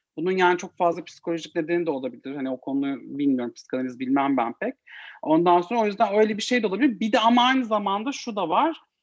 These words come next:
Yani bu seksenlerden ve doksanlardan sonra bu tüm küresel, e, bu işte, e, late modernity dediğimiz geç modernitenin, bu işte neoliberal ekonomik, e,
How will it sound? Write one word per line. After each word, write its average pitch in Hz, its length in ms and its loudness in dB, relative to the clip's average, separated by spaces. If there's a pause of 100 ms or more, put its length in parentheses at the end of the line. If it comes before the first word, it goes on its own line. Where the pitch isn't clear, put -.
(220)
Yani 156 180 -2
bu 160 40 -10
seksenlerden 190 1200 -4
ve 185 100 -8
doksanlardan 180 680 -4
sonra 185 200 -12
bu 160 140 -14
tüm 190 300 -14 (280)
küresel, 175 680 0 (640)
e, 139 60 -4 (580)
bu 143 220 -4
işte, 170 560 -2 (280)
e, 139 60 -10
late 160 360 -2
modernity 165 500 0
dediğimiz 139 400 -4
geç 151 220 -6
modernitenin, 147 960 -2 (280)
bu 135 100 -12
işte 147 260 2
neoliberal 147 680 2
ekonomik, 151 720 -6
e, 127 480 -4